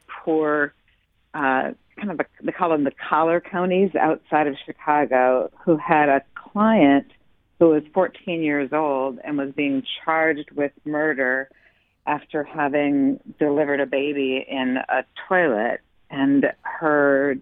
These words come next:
dad, with whom she lived, had no idea she was pregnant.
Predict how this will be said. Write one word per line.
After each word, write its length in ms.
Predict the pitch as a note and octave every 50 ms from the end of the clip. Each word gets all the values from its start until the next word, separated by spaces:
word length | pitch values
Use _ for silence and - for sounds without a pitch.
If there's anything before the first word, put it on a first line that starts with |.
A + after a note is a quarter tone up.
| _
dad, 320 | - E3+ F#3 G3+ G3+ G3 D#3+
with 140 | C#3+ C#3+ - -
whom 160 | - D3+ C#3 - -
she 80 | D3
lived, 460 | B2+ C3 C3+ C3+ C3+ C3+ C3+ C#3 D3+ _ _ _ _ _ _ _ _ _ _ _ -
had 180 | - D#3 C3+
no 320 | C#3 D#3+ D#3+ E3+ E3+ D#3+ D#3
idea 260 | C#3+ C3 C3 B2 B2 -
she 100 | - -
was 120 | A#2 A#2+ A#2+ _ _
pregnant. 400 | - A#2+ A#2+ G#2 C3 C3+ B2